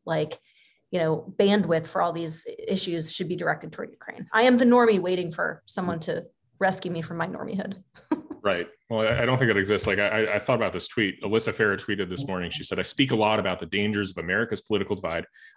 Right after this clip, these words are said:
Speaker 2: I usually use the example that I don't think Americans could currently come together around a common cause like we did in World War Two.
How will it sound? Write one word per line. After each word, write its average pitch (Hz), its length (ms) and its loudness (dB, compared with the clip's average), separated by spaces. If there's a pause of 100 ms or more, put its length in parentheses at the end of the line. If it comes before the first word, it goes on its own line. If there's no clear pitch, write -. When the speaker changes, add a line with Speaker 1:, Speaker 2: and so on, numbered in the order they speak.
Speaker 2:
I 95 40 2
usually 131 380 4
use 117 220 2
the 107 80 -4
example 98 400 -4
that 80 100 -8
I 76 60 -8
don't 127 200 -4
think 123 200 -2
Americans 104 500 2
could - 180 -14
currently 135 360 0
come 117 160 -4
together 95 320 -2
around 87 240 -6
a - 40 -20
common 104 340 -2
cause 95 340 -2
like 82 120 -6
we 92 60 -6
did 92 140 0
in 90 100 -6
World 92 160 -2
War 87 140 -4
Two. 90 260 -2